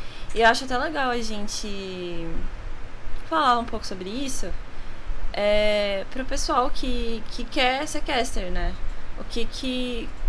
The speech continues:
Qual é o caminho, assim? Porque você começou... é, você falou que foi meio ali, não foi muito planejado, você não tinha esse sonho, assim, né? As coisas foram acontecendo. Mas hoje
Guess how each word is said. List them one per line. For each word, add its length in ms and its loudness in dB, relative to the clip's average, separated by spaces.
Qual 140 8
é 100 10
o 40 4
caminho, 460 4
assim? 320 0
Porque 580 2
você 280 -2
começou... 640 0
é, 320 6
você 100 -6
falou 260 4
que 140 -2
foi 220 2
meio 260 6
ali, 240 4
não 140 2
foi 280 2
muito 280 4
planejado, 880 4
você 220 2
não 100 0
tinha 500 0
esse 240 0
sonho, 600 2
assim, 240 0
né? 140 2
As 120 4
coisas 240 0
foram 260 0
acontecendo. 720 0
Mas 340 6
hoje 600 8